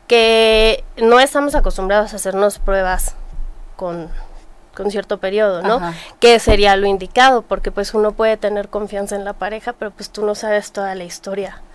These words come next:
Speaker 1: que viene
Speaker 2: Claro.
Speaker 1: atrás, ¿no?
Speaker 2: Claro.
Speaker 1: Este, esa es una, la, la parte del V I H, y la parte del V I H con el tratamiento, pues a los pacientes les va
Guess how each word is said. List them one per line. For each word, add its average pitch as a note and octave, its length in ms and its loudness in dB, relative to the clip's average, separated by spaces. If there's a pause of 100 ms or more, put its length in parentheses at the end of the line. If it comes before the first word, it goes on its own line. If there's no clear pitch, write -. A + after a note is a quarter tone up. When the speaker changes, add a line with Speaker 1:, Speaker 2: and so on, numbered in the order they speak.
(300)
Speaker 1:
que G3+ 140 -2
viene G3 220 2
Speaker 2:
Claro. F#3 160 -2
Speaker 1:
atrás, G3+ 400 2
¿no? A3 240 -2 (240)
Speaker 2:
Claro. F3+ 280 -6
Speaker 1:
Este, G#3+ 440 0 (200)
esa A#3+ 260 4
es A#3+ 80 -4
una, G#3 260 4
la, E3 240 -2
la F3+ 180 -2
parte - 240 -4
del G3+ 140 0
V G#3 160 2
I A3+ 80 4
H, A#3 320 2
y G3 80 -2
la G3 160 0
parte A#3 240 2
del C4+ 120 4
V A3+ 120 2
I A3+ 80 4
H A3 240 0
con G3 220 -2
el F3 120 -6
tratamiento, G3 600 -6
pues - 200 -10
a B3 40 -6
los F3+ 180 -12
pacientes G3+ 460 -10
les F#3+ 200 -10
va G#3+ 300 0